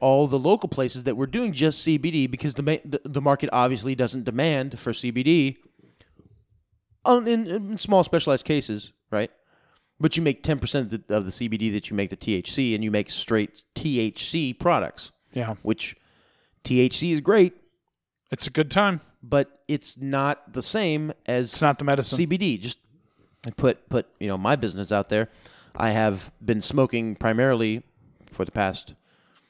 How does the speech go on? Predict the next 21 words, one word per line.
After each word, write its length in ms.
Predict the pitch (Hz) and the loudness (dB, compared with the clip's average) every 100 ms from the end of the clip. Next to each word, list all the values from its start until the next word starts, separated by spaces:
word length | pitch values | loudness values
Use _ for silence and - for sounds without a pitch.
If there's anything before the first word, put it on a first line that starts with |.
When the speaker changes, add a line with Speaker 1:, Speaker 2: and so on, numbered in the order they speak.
| _ _ - | _ _ -8
Speaker 1:
couple 180 | 113 104 | -4 0
months 240 | 107 110 | -2 -2
with 140 | 110 | -4
a 20 | 92 | -2
vape 280 | 101 98 | -2 -2
pen. 300 | - 151 - - - - - | 0 0 -2 -10 -20 -20 -8
So 160 | - | 0
Speaker 2:
Yeah. 180 | 95 98 92 | 0 0 -2
Speaker 1:
I, 120 | 95 | -4
I 60 | 98 - - - | -4 -10 -14 -4
illegal 440 | 127 117 117 131 | -2 0 0 0
T 220 | - 107 | 0 0
H 160 | 107 - | 0 0
C 120 | 123 | -4
cartridges, 480 | - 101 98 107 104 | 0 0 0 -4 -4
and 120 | 127 | -4
I 60 | 101 | -4
put 220 | - 104 | -4 -6
them 140 | 113 | -4
in 240 | 113 117 - | -4 -6 -6
a, 180 | 95 | -6